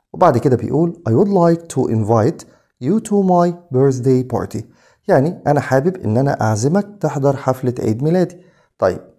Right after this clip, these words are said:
سيف رد عليه وقال له، "Wonderful"، وبعد كده قال له، "How old will you be؟" بيقول له، "رائع، أنت يعني كم بقى هيبقى عمرك؟" طيب، هو هيرد عليه هنا ويقول له عمر معين. بص، هو مش كاتب حاجة في المحادثة، يبقى هنا تكتب اللي أنت عايزه.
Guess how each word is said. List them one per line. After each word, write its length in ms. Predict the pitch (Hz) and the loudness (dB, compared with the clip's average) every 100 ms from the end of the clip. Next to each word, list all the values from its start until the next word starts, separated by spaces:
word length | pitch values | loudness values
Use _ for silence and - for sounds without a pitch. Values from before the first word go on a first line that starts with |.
| - | -4
سيف 320 | - 214 - | 2 2 2
رد 200 | 156 117 | 2 2
عليه 200 | 107 160 | 2 2
وقال 280 | - 117 165 | 2 0 0
له، 120 | 226 - - - | -2 -8 -8 0
"Wonderful"، 440 | 131 180 - 208 196 - _ _ _ - | 2 2 0 -2 -2 -10 _ _ _ 0
وبعد 240 | 185 143 | 2 2
كده 200 | 120 135 | 2 0
قال 200 | 131 139 | 0 0
له، 60 | 135 | -2
"How 480 | 135 - 135 139 135 | -6 -4 0 2 2
old 360 | - 127 123 | 2 2 2
will 240 | 120 120 113 | 2 2 2
you 280 | 113 101 | 0 -2
be؟" 60 | 98 - _ _ _ | -10 -16 _ _ _
بيقول 200 | 170 160 | 2 4
له، 60 | 110 | 6
"رائع، 460 | 110 147 214 - - _ _ _ | 4 4 2 -2 -18 _ _ _
أنت 180 | 180 175 | -2 2
يعني 440 | 139 151 156 - - | 2 2 -2 -8 -2
كم 240 | 147 143 | 0 2
بقى 300 | 147 151 127 | 2 2 2
هيبقى 420 | 117 123 - 139 131 | 0 0 -4 -4 0
عمرك؟" 440 | 117 107 110 - _ _ _ _ | 2 0 -4 -10 _ _ _ _
طيب، 200 | 107 - - _ _ _ - | -4 -4 -14 _ _ _ 2
هو 100 | 226 | 4
هيرد 280 | 139 - 139 | 6 4 2
عليه 200 | 120 123 | 2 2
هنا 180 | 156 190 | 2 4
ويقول 320 | 123 107 131 | 2 2 4
له 100 | 104 | 4
عمر 200 | 117 147 | 4 2
معين. 420 | 160 196 180 80 - _ _ | 2 0 0 -4 -14 _ _
بص، 220 | - 208 202 | 0 2 4
هو 140 | 214 | 4
مش 120 | 175 | 4
كاتب 180 | - 175 | 0 -2
حاجة 220 | - 139 | 0 0
في 60 | 127 | 0
المحادثة، 500 | 110 - 107 - 160 | -2 -4 -8 -8 -6
يبقى 200 | 170 170 | -2 0
هنا 140 | 160 165 | 2 0
تكتب 260 | 156 - | -2 -2
اللي 100 | 113 | -2
أنت 140 | 113 98 | -2 -4
عايزه. 300 | - 113 | -10 -10